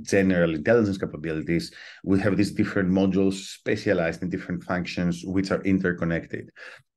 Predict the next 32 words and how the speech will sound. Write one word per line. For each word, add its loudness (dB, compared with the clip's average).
And 2
this 0
is 2
what 4
Auto 4
G -6
P -4
T 0
is -4
doing. 0
There's -4
a -4
project 2
which -6
is -4
open 0
source, 0
I 2
believe, 0
even -8
if -8
it's -6
on -4
Microsoft's -4
GitHub, 2
uh, -2
Jarvis, 2
where 2
you -4
can 0
request -2
for -6